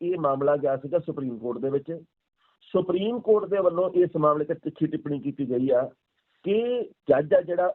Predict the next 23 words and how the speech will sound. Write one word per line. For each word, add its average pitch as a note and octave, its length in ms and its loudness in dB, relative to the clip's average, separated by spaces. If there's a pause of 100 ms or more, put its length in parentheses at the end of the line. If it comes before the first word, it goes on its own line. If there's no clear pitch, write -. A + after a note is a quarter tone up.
ਇੱਕ B3+ 160 0
ਮੋਚੀ D3+ 540 -2
ਦਾ F#3+ 140 4
ਪੁੱਤ E3+ 420 -2
ਇੱਥੋਂ E3 240 -2
ਤੱਕ E3 220 0
ਕਿਵੇਂ D3 200 -2
ਪਹੁੰਚ C#3 300 -4
ਗਿਆ, D3 220 -2 (720)
ਇਹਦੇ A3 280 0
ਕਰਕੇ F#3 380 0
ਉਹਦੇ F3+ 340 -2
ਨਾਲ E3 340 4
ਕਈ F3 160 2
ਤਰ੍ਹਾਂ E3 220 2
ਦੀਆਂ D3+ 200 -2
ਵਧੀਕੀਆਂ D#3 460 -2
ਹੋਈਆਂ। A#2 320 -2 (680)
ਇਹਨੂੰ G#3 260 2
ਤੁਰੰਤ G3 400 -2
ਬਹਾਲ E3 380 2
ਕੀਤਾ C3 260 -2
ਜਾਵੇ, C#3+ 340 2